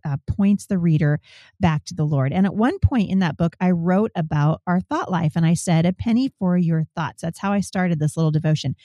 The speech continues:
"My husband's words brought me back from someplace far away. I had been lost in my own thoughts. I blinked awkwardly, suddenly aware that I had not been present for the past half an hour." You guys ever done that?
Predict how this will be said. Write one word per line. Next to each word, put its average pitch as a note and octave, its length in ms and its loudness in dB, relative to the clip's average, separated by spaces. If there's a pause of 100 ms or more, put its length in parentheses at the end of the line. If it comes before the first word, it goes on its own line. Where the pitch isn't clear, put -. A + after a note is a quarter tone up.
(240)
"My G3 140 2
husband's A3+ 480 0
words F3 420 0
brought D#3+ 260 -2
me F#3 140 2
back C#3+ 320 -4 (240)
from F3+ 180 4
someplace D#3+ 600 0
far B2+ 260 -4
away. C3 380 -6 (480)
I G#3 100 4
had A3 100 2
been A3 180 2
lost A3 380 0
in F#3 80 4
my F3+ 160 2
own F#3 240 4
thoughts. G3 380 -4 (300)
I A3+ 100 0
blinked B3 440 -2
awkwardly, G3+ 480 0
suddenly G3+ 400 2
aware E3 400 4
that D#3+ 100 2
I D#3 60 2
had E3+ 220 0
not E3+ 180 0
been D3+ 160 2
present D#3+ 440 -2
for D3+ 80 -8
the D3 80 -2
past C#3+ 380 -6
half C#3 200 -6
an C#3+ 60 -2
hour." B2+ 160 -2
You C#3+ 60 -2
guys - 160 -4
ever D#4+ 160 -4
done A#3 180 2
that? C#4+ 200 -2